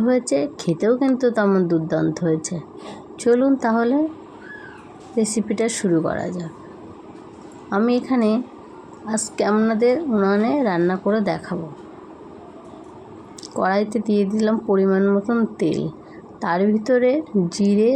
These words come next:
তেজপাতা আর শুকনো লঙ্কা ফোড়ন দিয়ে দিলাম। একটু নাড়াচাড়া করে তাতে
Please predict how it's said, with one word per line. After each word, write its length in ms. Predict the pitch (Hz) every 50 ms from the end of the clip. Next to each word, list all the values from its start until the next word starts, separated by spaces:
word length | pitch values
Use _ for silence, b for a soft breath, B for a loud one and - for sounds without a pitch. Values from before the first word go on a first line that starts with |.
| 262 - -
তেজপাতা 680 | 196 180 180 185 - - 208 196 190 196 - 220 240 277 277 - B B B B B B B -
আর 120 | - 175 -
শুকনো 380 | - - - 202 202 208 208 202
লঙ্কা 360 | 208 208 208 208 208 220 240
ফোড়ন 380 | 233 - - - 185 175 165 165 165 165
দিয়ে 200 | 165 156 151 151
দিলাম। 340 | 151 147 147 147 - 156 170 170 - - - - - - - - - - - - - - - - - - - - - - - - - - - - -
একটু 260 | 202 - - - 254 240
নাড়াচাড়া 600 | 233 214 196 190 202 214 208 214 247 240 240 247
করে 300 | 247 - 254 233 220 214 233 247 254 - - - - - -
তাতে 300 | - 185 180 180 -